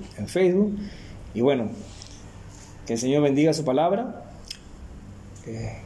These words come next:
cuídense bastante en este tiempo, una vez más, de, de esta pandemia. Eh, sigan buscando al Señor y que Dios les dé entendimiento.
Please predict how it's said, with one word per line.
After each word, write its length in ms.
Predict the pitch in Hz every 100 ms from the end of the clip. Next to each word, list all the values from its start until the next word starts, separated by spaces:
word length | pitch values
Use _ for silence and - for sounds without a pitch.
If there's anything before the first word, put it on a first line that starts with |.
| -
cuídense 360 | 139 160 156
bastante 380 | 147 131 170 160
en 60 | 147
este 160 | 151
tiempo, 340 | 135 160 165 165
una 140 | 151
vez 160 | 143 139
más, 240 | 147 165
de, 180 | 147 131
de 160 | 110 131
esta 180 | 151
pandemia. 460 | 143 131 143 165 202 - - - - - - - - - - - - -
Eh, 220 | 120 110
sigan 360 | 107 143 139 135
buscando 460 | 117 - 139 131 127
al 80 |
Señor 420 | 117 110 123 147 139
y 60 |
que 160 | 123 113
Dios 160 | 127
les 140 | 127 113
dé 120 | 123
entendimiento. 640 | 123 110 107 107 104 101